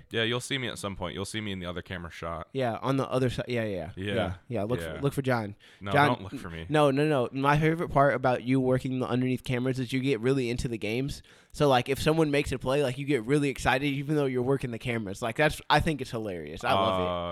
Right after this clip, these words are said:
Speaker 1: Uh, yeah, I got yelled at about that last year.
Speaker 2: Yeah, I'm sure
Speaker 1: I
Speaker 2: you
Speaker 1: got
Speaker 2: did,
Speaker 1: a
Speaker 2: 'cause there was one game that you for sure, like,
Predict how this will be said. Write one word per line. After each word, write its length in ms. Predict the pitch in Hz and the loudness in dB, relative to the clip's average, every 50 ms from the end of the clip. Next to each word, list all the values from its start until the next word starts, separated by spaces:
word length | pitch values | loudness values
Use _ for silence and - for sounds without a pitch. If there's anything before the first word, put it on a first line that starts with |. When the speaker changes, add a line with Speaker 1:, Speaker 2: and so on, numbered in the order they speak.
| 85 71 | -8 -8
Speaker 1:
Uh, 40 | - | -8
yeah, 280 | - 95 98 98 95 80 | -6 -4 -2 0 0 0
I 100 | 90 120 | 2 2
got 140 | 156 139 90 | 2 0 0
yelled 200 | 92 98 95 92 | 0 -2 -2 -2
at 120 | 90 87 87 | -2 -2 -2
about 260 | 85 85 85 82 - | -4 -4 -4 -4 -6
that 160 | 80 82 82 78 | -8 -8 -8 -8
last 280 | 78 80 78 80 - - | -8 -10 -10 -12 -14 -14
year. 100 | - - | -4 0
Speaker 2:
Yeah, 120 | 151 156 151 | 4 4 4
I'm 80 | 156 151 | 4 4
sure 160 | - 202 202 | 6 6 8
Speaker 1:
I 60 | 202 | 8
Speaker 2:
you 40 | - | 10
Speaker 1:
got 100 | - 143 170 | 8 8 8
Speaker 2:
did, 60 | 147 | 8
Speaker 1:
a 20 | - | 6
Speaker 2:
'cause 140 | 185 151 | 4 8
there 120 | 170 208 220 | 10 10 10
was 120 | 208 175 | 10 6
one 240 | 175 165 170 175 165 | 4 2 2 0 2
game 320 | 147 147 147 151 151 147 135 | 2 2 2 2 0 0 2
that 160 | 135 127 120 | 2 2 4
you 100 | 135 147 | 2 2
for 160 | 139 - 139 127 | 0 0 -2 -4
sure, 400 | - - - 147 139 135 131 120 | -4 -2 -2 0 0 0 0 -2
like, 220 | 123 120 117 113 | -2 -2 -4 -4